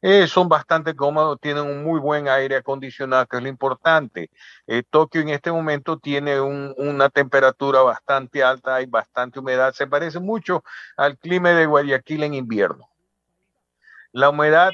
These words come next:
hace sentir más de los grados que puedan haber y no tenemos viento. Se acerca un tifón, entonces ha comenzado a haber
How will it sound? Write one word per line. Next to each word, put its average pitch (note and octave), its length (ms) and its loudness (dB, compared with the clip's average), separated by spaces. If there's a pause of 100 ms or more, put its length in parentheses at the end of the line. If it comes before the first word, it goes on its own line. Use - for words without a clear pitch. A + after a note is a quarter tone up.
(100)
hace D#3 280 -4
sentir D#3 440 -10
más D#3+ 280 2
de F3 120 -2
los C3+ 140 -2
grados D#3 400 4
que C3+ 120 -8
puedan C#3+ 340 -4
haber B2 380 -4 (400)
y C#3 80 -12
no C#3+ 220 -4
tenemos C#3+ 400 -2
viento. C#3+ 560 -2 (340)
Se - 160 -4
acerca D#3 340 -2
un E3+ 120 -8
tifón, E3 420 -4
entonces C#3+ 360 -4
ha C3 40 -8
comenzado C3 440 -2
a C3 40 4
haber C3 320 -2